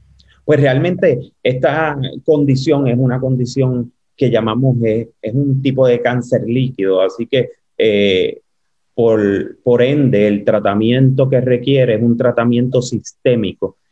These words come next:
y hablamos más del riesgo que de la etapa, po-, porque obviamente es un cáncer que está en la sangre, por lo tanto es un cáncer que está en todo el cuerpo. En este tipo de cáncer, el tratamiento primario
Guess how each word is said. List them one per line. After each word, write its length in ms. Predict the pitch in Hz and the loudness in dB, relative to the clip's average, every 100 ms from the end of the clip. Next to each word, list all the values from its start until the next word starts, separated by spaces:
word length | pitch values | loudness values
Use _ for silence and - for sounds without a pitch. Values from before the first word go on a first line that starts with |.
| _ | _
y 140 | 117 117 | 0 0
hablamos 760 | 110 113 113 131 139 135 - _ _ - | 2 0 2 2 0 -2 -6 _ _ 0
más 400 | 123 127 139 - | 2 2 0 -8
del 260 | 117 113 104 | -2 0 0
riesgo 960 | 104 123 139 147 135 - 101 101 101 _ _ _ | 0 2 2 2 -2 -4 0 0 -4 _ _ _
que 180 | 117 107 | -2 2
de 140 | 107 | 2
la 120 | 101 | 2
etapa, 580 | 95 95 107 - 92 87 | 0 0 -2 -2 -6 -2
po-, 260 | 107 107 - _ _ - | -2 -2 -6 _ _ -2
porque 420 | 139 139 147 131 | 0 2 2 2
obviamente 680 | 127 120 120 131 139 143 135 | 2 2 2 2 2 2 2
es 60 | |
un 140 | 135 135 | 2 2
cáncer 400 | 127 131 139 - | 0 2 0 0
que 80 | |
está 240 | 127 - 123 | -2 0 0
en 80 | 120 | 0
la 100 | 113 | 0
sangre, 440 | 160 143 127 104 | -2 0 0 0
por 140 | 104 | 0
lo 140 | 101 98 | 0 0
tanto 260 | 104 107 | 0 0
es 60 | 127 | 0
un 100 | 131 | 2
cáncer 340 | 131 123 127 120 | 0 0 -2 -2
que 80 | |
está 180 | 107 - | -4 0
en 140 | 120 120 | 0 0
todo 340 | 113 107 110 | 0 0 0
el 100 | 107 | -2
cuerpo. 440 | - 87 - 82 _ _ _ _ _ _ - | -2 -4 -4 -14 _ _ _ _ _ _ -4
En 220 | 113 117 | 0 0
este 200 | 113 135 | 0 0
tipo 220 | 135 143 | 0 2
de 100 | 143 | 2
cáncer, 320 | 185 208 156 | 0 0 0
el 100 | 131 | 0
tratamiento 580 | 104 104 98 101 98 131 | 0 -2 0 -2 -2 -2
primario 640 | 135 143 160 160 101 127 | -2 -2 0 0 0 0